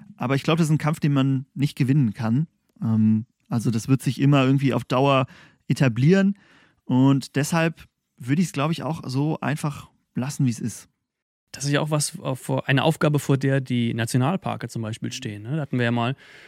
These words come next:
Speaker 2: ähm, auch mit jemandem gesprochen, wo es darum ging, ähm, wie pflegt man so einen Nationalpark, der ja eigentlich auch so eine Zone fünf sein soll.
Speaker 1: Mhm.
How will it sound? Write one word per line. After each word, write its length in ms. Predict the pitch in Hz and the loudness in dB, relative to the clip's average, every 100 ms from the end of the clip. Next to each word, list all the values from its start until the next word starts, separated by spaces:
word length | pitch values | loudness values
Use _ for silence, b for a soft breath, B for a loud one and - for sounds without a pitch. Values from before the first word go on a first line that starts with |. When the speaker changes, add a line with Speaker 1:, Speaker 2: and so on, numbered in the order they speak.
| B B - | B B -6
Speaker 2:
ähm, 340 | 123 120 123 | -4 -2 -4
auch 60 | 127 | -2
mit 140 | 139 | 0
jemandem 220 | 139 139 | 2 2
gesprochen, 580 | 139 - 135 135 139 143 | 0 -2 -2 0 0 -2
wo 220 | - 127 131 | -4 -4 -2
es 140 | - | -4
darum 240 | - 127 | -6 -4
ging, 360 | 127 127 131 131 | -4 -2 -2 -4
ähm, 340 | 127 120 120 120 | -6 -6 -6 -4
wie 80 | |
pflegt 260 | 127 151 - | -2 -2 -2
man 120 | 131 | -2
so 60 | 127 | -2
einen 120 | 131 | -2
Nationalpark, 640 | 117 131 127 127 117 - | -2 0 0 -2 -10 -6
der 120 | 123 | -2
ja 160 | 131 139 - | 0 -2 -2
eigentlich 840 | 139 180 214 208 - - 190 - - | 0 2 4 2 0 -2 -2 -2 -4
auch 220 | 190 - | -4 -2
so 140 | 143 | -2
eine 200 | 135 131 | -2 -4
Zone 240 | - 147 135 | 0 0 2
fünf 220 | 160 135 | 2 0
sein 240 | 123 113 | -2 -4
soll. 220 | 113 104 | -4 -6
Speaker 1:
Mhm. 280 | 110 B B | -10 B B